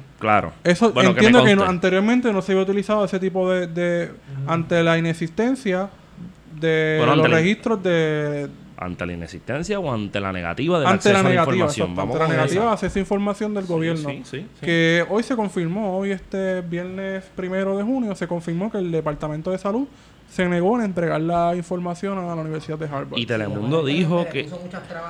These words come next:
Speaker 3: a los
Speaker 2: Pero la
Speaker 3: investigadores.
Speaker 2: presión internacional en Estados Unidos y otros medios obligó hoy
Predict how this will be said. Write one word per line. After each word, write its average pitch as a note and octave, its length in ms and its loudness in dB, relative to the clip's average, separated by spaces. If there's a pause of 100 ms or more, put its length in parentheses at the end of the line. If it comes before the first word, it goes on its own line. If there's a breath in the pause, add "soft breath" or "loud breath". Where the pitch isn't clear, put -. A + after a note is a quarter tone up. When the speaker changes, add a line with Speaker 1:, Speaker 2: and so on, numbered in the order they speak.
Speaker 3:
a E3+ 40 -10
los - 20 -
Speaker 2:
Pero E3 80 -14
la E3 60 -14
Speaker 3:
investigadores. G#3 440 6
Speaker 2:
presión F3+ 340 2
internacional A#3 760 2
en G3+ 60 0
Estados G3 400 0
Unidos A#3 380 2
y F3+ 60 4
otros G3 200 0
medios A#3 500 0 (100)
obligó E3 540 2
hoy G#3 400 2